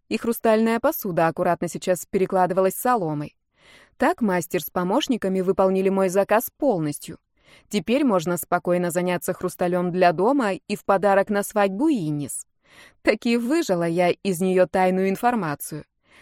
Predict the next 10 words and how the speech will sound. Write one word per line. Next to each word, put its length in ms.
Они 260
с 60
Грегором 500
решили 520
пожениться 580
после 340
Дня 260
Покрова 440
Божьей 380
Матери. 480